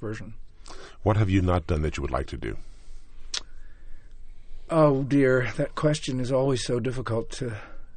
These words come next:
Speaker 1: answer. I would love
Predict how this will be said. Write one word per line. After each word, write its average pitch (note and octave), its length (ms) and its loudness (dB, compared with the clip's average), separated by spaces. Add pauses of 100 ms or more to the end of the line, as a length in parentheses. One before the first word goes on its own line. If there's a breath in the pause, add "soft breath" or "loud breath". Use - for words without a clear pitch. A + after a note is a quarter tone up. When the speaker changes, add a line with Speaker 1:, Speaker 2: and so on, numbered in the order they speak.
(1000 loud breath)
Speaker 1:
answer. B2 640 -2 (140)
I C#3 160 8
would C#3 260 2
love C3+ 760 2